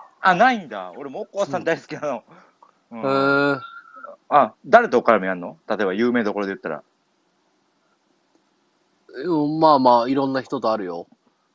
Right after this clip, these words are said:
Speaker 1: うん。
Speaker 2: うん。
Speaker 1: まだ君、あれだね。なんかこう、ちょっと上から目線だね。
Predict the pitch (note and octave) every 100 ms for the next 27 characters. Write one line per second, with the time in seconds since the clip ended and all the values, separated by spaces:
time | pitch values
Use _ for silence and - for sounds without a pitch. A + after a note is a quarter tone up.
0 | _ _ _ _ _ _ _ G#2 G2 F#2
1 | E2+ E2 - G#2+ D2 - _ _ A2 G2
2 | E2+ - _ _ _ _ _ _ _ C3
3 | G3 F3 - A#2+ A2+ A2 G#2+ G#2+ A#2+ G#2
4 | F#2 F#2 F2+ - F#2 F#2 - G2 G2+ A#2+
5 | A2+ G#2 G#2+ F#2 D#2+ D#2+ E2 D2+